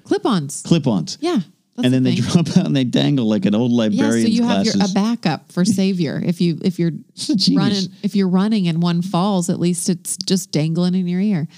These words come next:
Speaker 2: Yeah.
Speaker 1: I guess that's the whole reason, I mean, that's basically just
Speaker 2: Mm.
Speaker 1: the same thing they used to have. <laughs> Came on a
Speaker 2: Y-, well, yeah, but
Speaker 1: came
Speaker 2: you
Speaker 1: on a
Speaker 2: know,
Speaker 1: cord, but you
Speaker 2: came
Speaker 1: just
Speaker 2: on
Speaker 1: don't
Speaker 2: a
Speaker 1: have the
Speaker 2: cord.
Speaker 1: things flopping.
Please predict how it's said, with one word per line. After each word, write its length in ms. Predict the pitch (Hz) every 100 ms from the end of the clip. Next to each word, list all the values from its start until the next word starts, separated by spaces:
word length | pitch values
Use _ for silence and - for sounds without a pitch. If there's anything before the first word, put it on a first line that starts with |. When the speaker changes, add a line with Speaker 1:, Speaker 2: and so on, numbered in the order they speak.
| -
Speaker 2:
Yeah. 220 | 226 208 190
Speaker 1:
I 60 |
guess 200 | 240 285
that's 280 | - 277 -
the 120 | 202
whole 720 | 185 208 190 185 180 170 170 - _ _
reason, 640 | 165 175 175 180 165 151 - -
I 40 |
mean, 100 | 190
that's 200 | 185 170
basically 420 | 185 170 170 165
just 260 | 151 - 180
Speaker 2:
Mm. 80 | - - _ -
Speaker 1:
the 80 | 165
same 280 | - 151 143
thing 200 | 127 92
they 80 |
used 240 | 87 143 -
to 80 | 135
have. 380 | 104 - - _ _ _ - - - _ _ _ -
<laughs> 600 | 254 - - - - -
Came 260 | 320 190 190
on 100 | 180
a 100 | 208
Speaker 2:
Y-, 60 |
well, 400 | 220 254 247 214 190
yeah, 400 | 180 226 208 185
but 120 | 180
Speaker 1:
came 140 | 190
Speaker 2:
you 40 | 196
Speaker 1:
on 60 | 190
a 20 |
Speaker 2:
know, 120 | 190
Speaker 1:
cord, 180 | 190 185
but 120 | 269
you 100 | 262
Speaker 2:
came 160 | - -
Speaker 1:
just 180 | 208
Speaker 2:
on 60 | 180
Speaker 1:
don't 20 |
Speaker 2:
a 20 | 156
Speaker 1:
have 80 |
the 60 | 254
Speaker 2:
cord. 100 | 202
Speaker 1:
things 400 | 254 220 - - - _ _
flopping. 540 | - 202 175 139 -